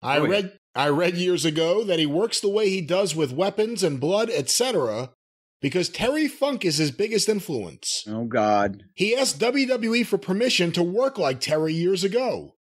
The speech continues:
Speaker 2: Oh, God.
Speaker 1: And that has been the catalyst to his style ever since becoming, uh, excuse me, ever since considering, ever since,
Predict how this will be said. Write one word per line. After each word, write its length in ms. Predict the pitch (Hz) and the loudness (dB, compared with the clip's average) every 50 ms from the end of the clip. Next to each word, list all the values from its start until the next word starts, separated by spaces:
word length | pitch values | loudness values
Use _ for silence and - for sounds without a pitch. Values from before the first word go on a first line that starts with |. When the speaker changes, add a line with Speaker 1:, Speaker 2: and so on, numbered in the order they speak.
| _ _ | _ _
Speaker 2:
Oh, 220 | 110 110 110 110 113 | -8 -4 -2 -2 -2
God. 460 | 107 98 107 98 95 95 95 95 - | -2 0 0 2 4 4 4 4 4
Speaker 1:
And 160 | 175 170 165 | 4 2 2
that 200 | 180 208 254 262 | 0 2 2 2
has 200 | 247 247 226 175 | 2 2 0 -2
been 360 | 127 - 196 220 233 233 214 | -2 0 0 0 0 0 0
the 80 | 170 156 | 0 0
catalyst 840 | 151 - - - 269 311 294 240 160 117 101 104 120 - - - - _ _ _ _ _ - | -2 -2 -6 -2 -2 0 2 2 0 0 0 -2 -2 -4 -4 -6 -10 _ _ _ _ _ -6
to 80 | - 139 | -2 0
his 200 | 151 151 139 - | 0 2 2 0
style 560 | - - 202 196 202 175 143 117 113 127 139 156 | 0 2 2 2 2 2 2 2 2 0 0 0
ever 180 | 170 165 180 | 0 0 0
since 240 | 160 - 170 165 - | 0 0 -2 -2 -2
becoming, 600 | - 147 135 120 - 175 180 185 180 170 170 175 - _ - 156 | -2 -4 -4 -4 -2 0 0 2 2 2 0 -2 -6 _ -2 -2
uh, 100 | 147 139 135 | 0 0 0
excuse 240 | - - 226 196 143 | -2 0 0 0 -2
me, 140 | 120 87 - _ _ _ _ _ _ _ _ - - | -2 -6 -10 _ _ _ _ _ _ _ _ -2 -2
ever 180 | 196 190 208 | 0 0 0
since 240 | - - 208 196 - | 0 0 0 0 0
considering, 1000 | - 175 165 151 - - - - 254 277 247 190 151 131 117 110 113 127 143 135 _ _ _ _ _ _ _ _ _ _ _ _ | 0 0 0 2 2 2 2 2 2 2 2 2 2 0 -2 -4 -4 -6 -6 -8 _ _ _ _ _ _ _ _ _ _ _ _
ever 240 | - 160 170 208 214 | -4 -2 2 2 2
since, 580 | 190 - - - 196 196 190 185 - - - | 2 2 0 0 0 0 0 -2 -4 -10 -14